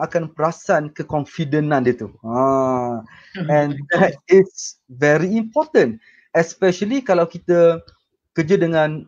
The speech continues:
Speaker 1: mungkin nanti kerja dengan swasta atau mungkin Nurin nak buka konsultan, uh, kita kena jumpa orang, kita kena pitch project kita, kita kena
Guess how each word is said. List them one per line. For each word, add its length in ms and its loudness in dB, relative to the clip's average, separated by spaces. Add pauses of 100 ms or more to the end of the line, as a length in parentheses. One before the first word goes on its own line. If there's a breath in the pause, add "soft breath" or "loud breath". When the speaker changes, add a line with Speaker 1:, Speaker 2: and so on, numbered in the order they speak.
Speaker 1:
mungkin 400 -2
nanti 320 -4
kerja 160 -4
dengan 140 -2
swasta 500 2
atau 160 -2
mungkin 320 -2
Nurin 240 -2
nak 80 -4
buka 160 -2
konsultan, 640 -2 (400 soft breath)
uh, 240 0
kita 240 -6
kena 160 -4
jumpa 300 -6
orang, 340 4
kita 320 -10
kena 160 -2 (160)
pitch 400 -2
project 400 2
kita, 400 0
kita 240 -8
kena 160 -4